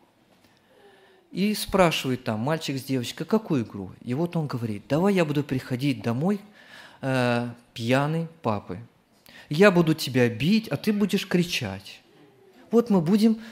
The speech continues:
э, подражать своим родителям». И он говорит: «Когда я услышал, мне страшно стало, что дети сегодня подражают, как они сегодня подражают». Братья и сестры,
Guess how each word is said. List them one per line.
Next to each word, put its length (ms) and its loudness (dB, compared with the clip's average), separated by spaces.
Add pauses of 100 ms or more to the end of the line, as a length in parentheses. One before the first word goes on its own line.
(140)
э, 300 4
подражать 580 4
своим 380 -2
родителям». 640 -6 (500)
И 60 -2
он 160 2
говорит: 260 -2
«Когда 320 0
я 240 2
услышал, 580 -4
мне 160 -2
страшно 720 -4
стало, 580 -8 (380)
что 380 0
дети 640 -2 (160)
сегодня 720 -4 (140)
подражают, 640 -6 (320)
как 240 2
они 140 0
сегодня 320 -4
подражают». 640 -6 (480)
Братья 300 0
и 20 2
сестры, 480 -2